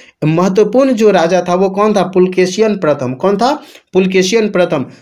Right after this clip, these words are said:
तो आपसे ऑब्जेक्टिव क्वेश्चन में प-, क्वेश्चन पूछा जा सकता है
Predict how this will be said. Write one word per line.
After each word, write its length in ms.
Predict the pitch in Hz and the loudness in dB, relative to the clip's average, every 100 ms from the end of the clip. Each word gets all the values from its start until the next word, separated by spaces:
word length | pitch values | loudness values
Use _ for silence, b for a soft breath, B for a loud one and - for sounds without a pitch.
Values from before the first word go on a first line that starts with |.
| B | B
तो 140 | 190 190 | -4 -2
आपसे 320 | 175 180 262 | -2 -2 0
ऑब्जेक्टिव 640 | 240 185 - 175 175 247 240 | 0 0 0 -4 -2 -4 0
क्वेश्चन 340 | 214 190 214 | 0 2 0
में 260 | 208 214 190 | 2 0 0
प-, 280 | 185 175 175 | -2 -2 0
क्वेश्चन 540 | 170 156 175 165 226 214 | 0 2 2 0 -2 0
पूछा 280 | 185 190 | 0 2
जा 160 | 220 190 | 2 2
सकता 320 | 185 139 - | 0 -4 -2
है 200 | 143 214 | -2 -2